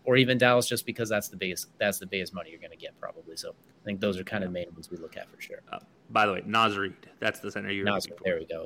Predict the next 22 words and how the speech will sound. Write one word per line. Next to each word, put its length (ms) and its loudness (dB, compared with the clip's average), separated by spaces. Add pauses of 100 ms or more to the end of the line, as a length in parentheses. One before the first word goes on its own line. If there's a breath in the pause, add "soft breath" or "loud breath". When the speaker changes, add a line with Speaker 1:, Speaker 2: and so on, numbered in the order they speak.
Speaker 1:
Okay, 180 -20
yeah, 160 -2
they 100 4
just 220 2
re-signed. 280 -4
That's 220 8
way 240 8
too, 160 4
that's 200 6
way 180 8
too 140 2
many 140 4
towers. 380 -4
They 120 4
don't 120 0
have 120 4
enough 160 0
spacing 400 -8
there 200 -14
in 240 -4
Minnesota. 440 -8
So 140 -10